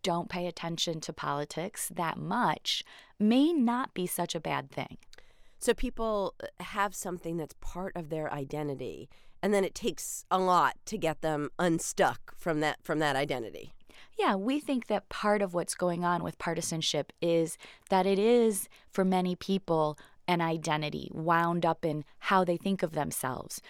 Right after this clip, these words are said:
Speaker 1: You're a woman, or you're somebody's brother, or father, or mother, um, a sister, a best friend, oh, and a Republican or a Democrat. It's
Speaker 2: Mm-hmm.
Speaker 1: part of how you think of yourself.
Speaker 2: I'm Kara Miller, talking to Lynn Vavreck, a political scientist from U C L A.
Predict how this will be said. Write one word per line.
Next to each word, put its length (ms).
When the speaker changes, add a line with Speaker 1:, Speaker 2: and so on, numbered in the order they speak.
Speaker 1:
You're 480
a 80
woman, 520
or 400
you're 460
somebody's 520
brother, 600
or 160
father, 480
or 160
mother, 500
um, 240
a 80
sister, 460
a 80
best 280
friend, 360
oh, 260
and 420
a 60
Republican 540
or 100
a 60
Democrat. 440
It's 120
Speaker 2:
Mm-hmm. 120
Speaker 1:
part 140
of 80
how 140
you 160
think 400
of 100
yourself. 720
Speaker 2:
I'm 140
Kara 260
Miller, 360
talking 520
to 240
Lynn 280
Vavreck, 420
a 120
political 420
scientist 480
from 160
U 100
C 180
L 160
A. 240